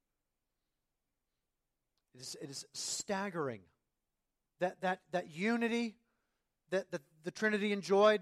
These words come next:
the, the joy of fellowship that the, the Godhead had with one another in eternity past. Jesus wanted to return to that. He prayed for it back up in verses one through five. "The glory that I had with you from the beginning, Father, let, let, let me have that back." Jesus wants to go back to that,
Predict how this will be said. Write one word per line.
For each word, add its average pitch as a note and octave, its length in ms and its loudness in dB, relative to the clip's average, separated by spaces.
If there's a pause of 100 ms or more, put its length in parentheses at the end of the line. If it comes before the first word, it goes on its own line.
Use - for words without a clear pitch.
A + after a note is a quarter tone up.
(120)
the, E3+ 180 -12
the E3+ 60 -8
joy A3+ 320 6
of G#3 80 2
fellowship A3+ 720 4
that F#3+ 200 2
the, E3 100 0 (240)
the D#3+ 100 0 (100)
Godhead G#3 500 8
had G3+ 340 4
with G#3 180 6
one G#3+ 200 0
another G#3 380 4
in G3+ 60 0
eternity G#3+ 480 0
past. G#3 480 2 (360)
Jesus A#3 380 -2
wanted A#3 380 6
to B3 100 0
return A#3+ 420 4
to G#3 100 4
that. F#3+ 200 6
He G3+ 80 2
prayed A3+ 340 6
for G3+ 220 4
it G#3 80 -2
back G#3 240 4
up G#3+ 120 2
in G#3 100 0
verses G3+ 420 0 (260)
one G#3+ 220 6
through A3 160 2
five. G#3 400 6 (240)
"The E3 60 -4
glory A#3 300 10
that B3 120 2
I A#3 80 6
had A3+ 180 4
with A3 120 -2
you A#3 220 4 (180)
from A#3 140 4
the A#3 60 6
beginning, A3+ 420 4 (100)
Father, A#3 320 8 (160)
let, A3 220 2
let, A3 180 -2
let A3 100 0
me A3+ 100 0
have A#3 320 6
that A#3+ 260 6
back." A#3 360 6
Jesus G#3+ 320 -6
wants B3+ 340 4
to B3 100 -8
go A#3 160 10
back B3+ 320 8
to A#3 80 -4
that, G#3+ 240 6